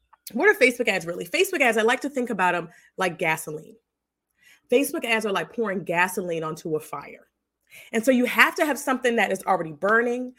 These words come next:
something that's working, or the gas is useless, right? You're just pouring gas onto the ground and nothing's happening. But you have to understand what works in your business in order to be successful with Facebook ads. That's what you really wanna take away from this analogy, is that you have to understand what works in your business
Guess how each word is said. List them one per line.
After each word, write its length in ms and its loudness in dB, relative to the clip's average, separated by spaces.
something 300 -2
that's 200 -8
working, 640 -2
or 120 10
the 80 8
gas 300 0
is 120 4
useless, 540 -2
right? 140 2
You're 100 -2
just 180 -6
pouring 220 2
gas 260 -2
onto 160 -4
the 80 -2
ground 240 0
and 100 -4
nothing's 260 -8
happening. 360 -8
But 320 2
you 140 2
have 340 0
to 160 -2
understand 480 0
what 120 -6
works 260 -4
in 100 -8
your 120 -4
business 460 -6
in 80 -6
order 140 -4
to 60 -8
be 100 -10
successful 480 -8
with 140 -8
Facebook 300 -8
ads. 100 -12
That's 180 -2
what 160 -6
you 60 -6
really 240 2
wanna 160 -4
take 180 -6
away 200 -2
from 160 -10
this 160 -6
analogy, 580 -4
is 60 -10
that 160 -4
you 80 -4
have 300 4
to 180 -4
understand 440 -2
what 120 -4
works 260 -2
in 80 -2
your 100 0
business 480 -6